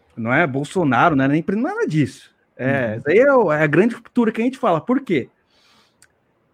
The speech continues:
Speaker 1: Dali rachou. O pessoal, por exemplo, é Felipe Moura, Alexandre, Alexandre Borges, é, sei lá, o nome lá do Francisco Raso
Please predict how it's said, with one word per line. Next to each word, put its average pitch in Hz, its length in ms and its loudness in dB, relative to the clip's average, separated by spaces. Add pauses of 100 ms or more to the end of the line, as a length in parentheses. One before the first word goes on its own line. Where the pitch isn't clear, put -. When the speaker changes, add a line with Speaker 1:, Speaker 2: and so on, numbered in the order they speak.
Speaker 1:
Dali 190 600 4
rachou. 262 680 2 (960)
O 139 80 -12
pessoal, 190 440 2
por 180 140 -2
exemplo, 143 400 -4
é 113 160 -4 (200)
Felipe 196 340 -2
Moura, 156 680 2 (200)
Alexandre, 147 680 -2
Alexandre 147 520 -6
Borges, 135 840 0 (360)
é, 120 440 -4 (380)
sei 180 180 -4
lá, 147 260 2
o 113 260 -8
nome 127 220 -2
lá 127 100 -2
do 113 640 -6
Francisco 156 500 -2
Raso 135 800 2